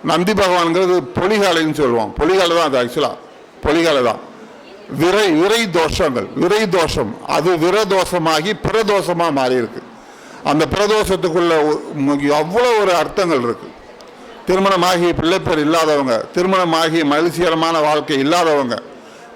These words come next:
அந்த விரதோஷ வழிபாடு, அதாவது பிரதோஷ வழிபாடு, இப்ப சொல்லப்பட்ட பிரதோஷ வழிபாடு தொடர்ந்து பண்ணிக்கிட்டு வர்றவங்க யாரெல்லாம் பாருங்க, அவங்க கு-, குடும்ப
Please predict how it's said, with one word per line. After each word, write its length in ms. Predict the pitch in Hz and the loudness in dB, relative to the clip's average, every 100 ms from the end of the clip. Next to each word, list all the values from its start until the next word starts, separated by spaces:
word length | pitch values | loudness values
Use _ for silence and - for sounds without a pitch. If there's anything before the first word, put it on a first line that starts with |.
| - - - | -20 -16 -6
அந்த 280 | 160 143 139 | 0 2 2
விரதோஷ 600 | 170 214 196 190 - 175 | 2 2 2 0 0 2
வழிபாடு, 460 | 151 156 143 107 - | 2 0 0 -2 -2
அதாவது 380 | - 135 151 175 180 | -2 0 2 0 -2
பிரதோஷ 380 | 170 180 175 - 151 | -2 0 0 0 0
வழிபாடு, 360 | 139 135 127 | 0 0 -2
இப்ப 200 | 131 139 | -2 -2
சொல்லப்பட்ட 460 | 135 143 131 131 127 123 | 0 0 -2 -2 -2 -2
பிரதோஷ 280 | 151 156 135 | 0 0 0
வழிபாடு 420 | 127 127 127 123 - - - - - | -2 0 0 -2 -4 -14 -20 -12 -2
தொடர்ந்து 520 | 151 185 214 220 175 | 0 2 2 0 0
பண்ணிக்கிட்டு 400 | 160 170 160 156 143 | 0 0 0 0 2
வர்றவங்க 340 | 143 135 135 127 - 131 | 2 2 0 -2 0 0
யாரெல்லாம் 500 | 151 160 170 160 151 | 2 2 2 0 0
பாருங்க, 360 | 143 139 160 - - - - - - | 0 0 -2 -4 -18 -20 -20 -16 -4
அவங்க 260 | 127 131 131 | 0 2 2
கு-, 380 | 127 120 165 | 0 -2 -4
குடும்ப 320 | 151 185 190 | 0 0 2